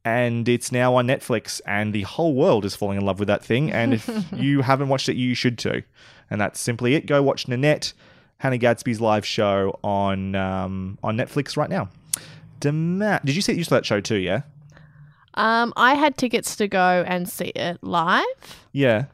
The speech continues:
Speaker 2: Um, amazing seats to go <laughs> and see it. And
Speaker 1: Uh-huh.
Speaker 2: then I think I either had to work or something came up, so I had to give them away to my housemate, and he loved it.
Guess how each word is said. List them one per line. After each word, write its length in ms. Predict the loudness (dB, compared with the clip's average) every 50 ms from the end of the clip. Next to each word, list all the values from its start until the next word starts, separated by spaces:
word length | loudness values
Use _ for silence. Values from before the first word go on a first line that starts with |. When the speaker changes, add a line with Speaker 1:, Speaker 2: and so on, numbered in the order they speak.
| _ -8
Speaker 2:
Um, 580 | -6 -4 -2 0 0 0 -2 -2 -4 -6 -8 -10 _ -8 _
amazing 720 | 0 2 2 4 4 4 4 2 2 2 0 -2 -4 -4
seats 580 | -4 -2 -2 -2 -2 -4 -6 -8 -10 -10 -8 -6
to 80 | -2
go 140 | 0 2 4
<laughs> 40 | 4
and 120 | 2 0
see 240 | 0 0 2 2 2
it. 180 | 2 0 -2 -6 _ -20 -20 -20 -20 _ -4
And 180 | -2 0 2
Speaker 1:
Uh-huh. 200 | 2 2 2 4
Speaker 2:
then 420 | 4 4 2 2 0 0 -2 -4 -6 _ _ _ _ _ _ _ _ _ _ _ _
I 120 | -16 -16
think 380 | -14 -16 -6 -4 -4 -4 -2 -2
I 220 | 0 2 4 4 4
either 120 | 4 4
had 160 | 2 2 2
to 120 | 0 -2 -2
work 320 | 2 2 4 4 4 2 2
or 100 | 0 -2
something 420 | -2 0 -2 -2 0 0 -4 -4
came 300 | -4 -2 -2 0 2 4
up, 240 | 4 2 2 0 -4
so 160 | -2 2 4
I 120 | 4 4
had 360 | 4 2 0 0 0 0 -2 -4
to 100 | -10 -6
give 160 | -6 -6 -6
them 140 | -6 -6 -6
away 460 | -6 -4 -2 -2 -2 -2 -2 -4 -6 -8 -10 -4
to 240 | -2 -2 -2 -2 -6 -8
my 160 | -4 -2 -2 0
housemate, 420 | 0 0 -2 -2 -4 -8 -6 -4
and 80 | -2 -2
he 120 | -2 -2
loved 280 | -2 -4 -4 -4 -6 -6
it. 300 | -4 -4 -4 -6 -8